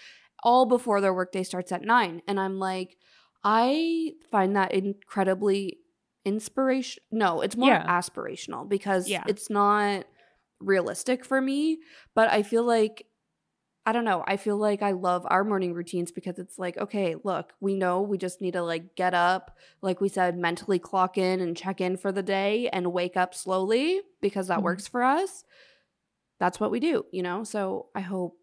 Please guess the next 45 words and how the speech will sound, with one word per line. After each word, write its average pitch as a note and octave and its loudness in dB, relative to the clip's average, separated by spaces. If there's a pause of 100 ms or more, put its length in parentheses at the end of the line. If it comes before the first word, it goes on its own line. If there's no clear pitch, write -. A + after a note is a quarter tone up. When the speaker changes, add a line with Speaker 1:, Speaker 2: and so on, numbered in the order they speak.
(520)
Speaker 1:
I G#3 -6
hope G#3+ -6
it's B3 -4
good G#3+ -2
to - -10
hear F#3+ -4
that. D#3+ 0
And G3+ 0
if G#3+ -6
you G#3 2
are F3+ 6
someone A#3 -2
that's G3+ -4
like, E3+ -4
"Nope, F#3+ -2
we F#3+ 2
get F#3 0
up F3+ -2
at F3+ 0
five, F3+ 0
hit G3 -8
the F#3 -6
gym, F3 -4
you F#3+ -8
know, D#3+ -8 (180)
do G3 4
all F#3 4
the F#3 -2
Speaker 2:
Mm-hmm. F#3+ -4
Speaker 1:
things," G3+ -2 (380)
we A3+ 4
love B3 10
that A3+ 8
for G#3 -2
you, F3+ 0
but F#3+ 0
it's F#3 -2
also F#3 -2
okay F3+ -4 (460)
if - -12
that F#3 -6
doesn't - -8
work - -12
for - -12
you. G#3 -10